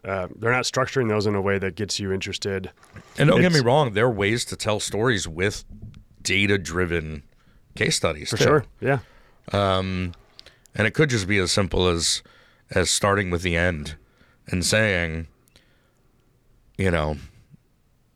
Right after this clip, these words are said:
Speaker 2: "And when we look back and actually ran the numbers, we got a ten X return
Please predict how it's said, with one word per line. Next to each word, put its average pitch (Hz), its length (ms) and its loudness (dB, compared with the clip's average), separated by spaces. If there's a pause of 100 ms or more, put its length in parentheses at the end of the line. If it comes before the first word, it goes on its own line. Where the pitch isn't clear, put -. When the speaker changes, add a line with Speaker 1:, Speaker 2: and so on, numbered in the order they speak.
(800)
Speaker 2:
"And 92 380 0
when 95 220 2
we 117 120 6
look 110 200 4
back 104 280 0
and 101 100 -2
actually 101 260 -2
ran 104 280 0
the 95 60 -2
numbers, 90 400 -2
we 90 100 -4
got 90 140 2
a 87 80 0 (100)
ten 104 440 -2
X 95 320 -2
return 85 540 -2